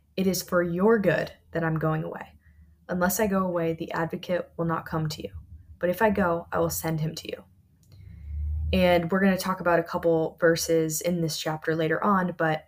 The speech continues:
just looking at this verse, verse seven, think about that. Jesus is saying, it's better for you to have the Holy Spirit living in you than it is for you to be walking with, with him,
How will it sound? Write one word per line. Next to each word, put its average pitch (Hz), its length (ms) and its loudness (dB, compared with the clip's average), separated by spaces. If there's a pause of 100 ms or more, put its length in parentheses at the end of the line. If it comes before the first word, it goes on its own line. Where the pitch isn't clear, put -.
(240)
just 170 200 -6
looking 185 280 -2
at 156 200 -2
this 156 180 0
verse, 226 300 2
verse - 200 -2
seven, 170 300 0
think 226 200 -2
about 160 240 2
that. - 240 -8 (440)
Jesus 208 380 2
is 196 100 -4
saying, 175 380 -4 (240)
it's 202 260 4
better 185 460 2
for 208 220 -2
you 180 600 0
to 175 100 -6
have 175 140 -2
the 170 80 0
Holy 190 280 2
Spirit 175 340 4
living 165 220 0
in 160 160 0
you 233 240 0 (240)
than 175 200 0
it - 120 -2
is 185 180 0
for 185 140 -4
you 175 140 0
to 160 80 -2
be 165 140 0
walking 165 440 0
with, 156 140 -6 (260)
with 165 220 4
him, 165 400 -2